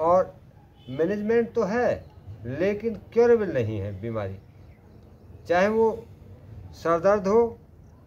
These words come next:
चाहे वो diabetes हो, चाहे वो blood pressure हो, चाहे वो heart की समस्या हो, चाहे arthritis हो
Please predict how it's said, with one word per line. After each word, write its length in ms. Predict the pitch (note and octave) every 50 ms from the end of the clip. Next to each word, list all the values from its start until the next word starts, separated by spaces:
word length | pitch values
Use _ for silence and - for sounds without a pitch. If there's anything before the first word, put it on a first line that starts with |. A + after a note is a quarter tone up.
| - -
चाहे 160 | D#3 D#3 F3
वो 100 | G3 G#3
diabetes 580 | G3 G3+ - C#3+ C#3 C#3 - F#3 G#3 A3 F3+ F3
हो, 240 | G#3 A3+ A#3 A3 G3+ - - - - - - - - - -
चाहे 200 | - E3+ F#3 G3
वो 100 | G#3 G3
blood 240 | D#3+ B2+ C3+ C3 -
pressure 320 | - E3 D#3+ D#3+ - G3 F#3+
हो, 260 | G3 A3 A3+ A3+ G#3 - - - - - - - - - - -
चाहे 180 | E3+ F3+ G3+
वो 120 | G#3+ G#3+ F3+
heart 300 | B2+ B2+ C#3+ D3+ D3+ -
की 80 | F3+ F3+
समस्या 460 | - F#3+ F#3+ F#3+ F3+ - - G3+ G3+
हो, 220 | G#3 A3 A3+ A3+ G#3+ - - - - - -
चाहे 160 | - F3 F#3 E3+
arthritis 680 | D#3 D#3 D#3 D3+ - D#3+ E3 E3+ E3+ F3+ G3 F#3+ -
हो 180 | G3+ G#3+ A3 G#3+